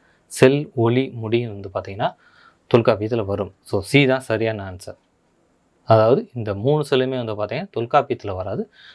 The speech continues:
மற்ற நூல்கள்ல காமிச்சிருப்பாங்க அந்த டேபிள்ல. நெக்ஸ்ட் கொஸ்டின் போயிடும். உலகம் பார்க்க உனது பெயரை நிலவு தாளில் எழுத வேண்டும்.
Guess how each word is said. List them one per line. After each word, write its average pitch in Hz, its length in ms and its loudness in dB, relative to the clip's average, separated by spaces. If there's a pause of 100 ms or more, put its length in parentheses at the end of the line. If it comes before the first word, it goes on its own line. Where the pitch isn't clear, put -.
(140)
மற்ற 127 340 4
நூல்கள்ல 120 400 -2
காமிச்சிருப்பாங்க 92 600 -10
அந்த 104 240 -2
டேபிள்ல. 95 460 -4 (1400)
நெக்ஸ்ட் - 220 0
கொஸ்டின் 101 320 -4
போயிடும். 110 280 -2 (1900)
உலகம் 139 340 6
பார்க்க 123 340 0
உனது 113 280 -6
பெயரை 113 320 -4
நிலவு 120 400 -2
தாளில் 113 240 0
எழுத 98 260 -6
வேண்டும். 92 340 -14